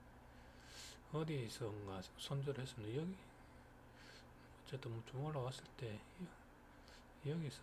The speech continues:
손절했나? 어, 여기 손절한 것 같네요. 여기 손절하고 한 원금이 한 일점오 프로 정도? 어, 그 정도 해가지고 손절을 해가지고 뭐 다른 걸로 메꿔야겠다 해가지고 좀 끊어버렸습니다. 근데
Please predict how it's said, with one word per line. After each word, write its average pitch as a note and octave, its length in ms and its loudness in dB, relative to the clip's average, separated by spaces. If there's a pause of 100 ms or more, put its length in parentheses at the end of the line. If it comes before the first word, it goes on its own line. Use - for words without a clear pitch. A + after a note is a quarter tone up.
(100)
손절했나? A2 480 2
어, G#2 800 -2
여기 A#2+ 140 2
손절한 B2 380 2
것 - 20 -2
같네요. A2 360 -2 (120)
여기 B2 240 6 (520)
손절하고 C3+ 840 8 (640)
한 C#3+ 120 6
원금이 C#3+ 340 10
한 C3 160 8
일점오 D3+ 440 6
프로 C#3 260 4
정도? G2+ 440 4 (340)
어, G2 380 0
그 A#2 60 2
정도 C3 300 6
해가지고 G#2 300 4
손절을 B2 540 6
해가지고 G#2+ 600 4 (800)
뭐 A2 180 0
다른 A#2+ 280 6
걸로 C3 180 8
메꿔야겠다 A2 560 2
해가지고 G2 340 0
좀 F#2+ 320 -4
끊어버렸습니다. A#2+ 800 2 (960)
근데 F#3+ 220 12